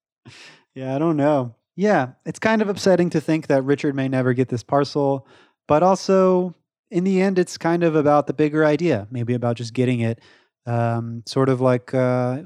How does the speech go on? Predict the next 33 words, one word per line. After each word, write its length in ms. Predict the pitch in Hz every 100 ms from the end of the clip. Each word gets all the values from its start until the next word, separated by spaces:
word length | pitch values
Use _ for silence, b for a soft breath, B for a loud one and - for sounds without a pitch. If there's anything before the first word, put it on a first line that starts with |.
| 214
you 160 | 139
know, 80 | 123
it 120 | 117
brings 200 | 135 135
it 60 | 131
back 260 | 135 131
to 260 | - 139 139
Paddle 280 | 135 139 156
to 120 | 165
the 100 | 151
Sea. 340 | 135 135 107 101 b b b _
You 100 | 123
know, 160 | 120 117
this 220 | 117 113
little 200 | 131 127
boy 220 | 123 131
couldn't 340 | 123 - 131 123
make 240 | 127 120
this 220 | 131 113
voyage, 680 | - 120 123 123 120 - - _ _ _ _
but 200 | 120 117
he 140 | 117 131
knows 320 | 127 127 117
that 120 | 117
he's 160 | 123 113
gonna 200 | 120 117
send 280 | - 120
his, 280 | 113 117 110
uh, 260 | 113 110 110
his 160 | 123 117
little 160 | 117
toy 260 | - 127 117
boat 300 | 117 117